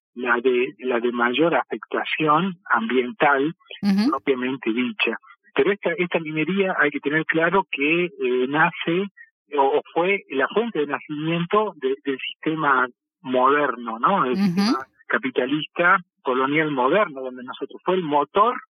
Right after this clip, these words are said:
Speaker 1: político y económico de la conquista. Si no hubiera habido plata, probablemente la historia hubiera sido completamente otra. Y lo cierto es que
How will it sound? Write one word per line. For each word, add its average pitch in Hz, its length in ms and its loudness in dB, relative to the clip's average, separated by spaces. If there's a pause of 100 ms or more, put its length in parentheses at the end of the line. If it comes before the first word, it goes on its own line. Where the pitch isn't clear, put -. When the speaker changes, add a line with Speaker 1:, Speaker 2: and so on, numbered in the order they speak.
(140)
Speaker 1:
político 196 640 0
y 147 140 -4
económico 156 640 0
de 127 80 -2
la 123 140 0
conquista. 127 680 -4 (320)
Si 147 60 -6
no 180 120 0
hubiera 208 240 0
habido 170 280 0
plata, 151 460 -2
probablemente 160 680 -2
la 139 60 -6
historia 143 680 -4 (460)
hubiera 160 260 0 (100)
sido 175 180 -2
completamente 143 720 -2
otra. - 380 -2 (160)
Y 147 60 -8
lo 139 120 2
cierto 202 480 -2
es 175 180 -4
que 185 240 0